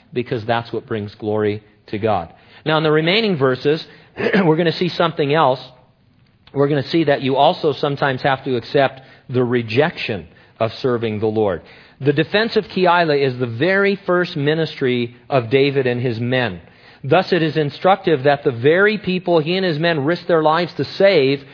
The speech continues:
quickly rejected him. It's instructive in that serving others assumes a great deal of rejection, and if you're not ready to be rejected, it could cripple you.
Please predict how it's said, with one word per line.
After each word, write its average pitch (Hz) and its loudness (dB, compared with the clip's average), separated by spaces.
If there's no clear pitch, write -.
quickly 185 0
rejected 147 -2
him. 123 -2
It's - -10
instructive 190 0
in 151 0
that 139 0
serving 185 -2
others 160 2
assumes 156 -2
a 135 -2
great 143 2
deal 196 2
of 175 0
rejection, 147 -2
and 127 -4
if 117 -4
you're 147 0
not 208 2
ready 190 4
to 165 0
be 165 -2
rejected, 131 0
it 147 0
could 139 -4
cripple 123 -2
you. 95 -6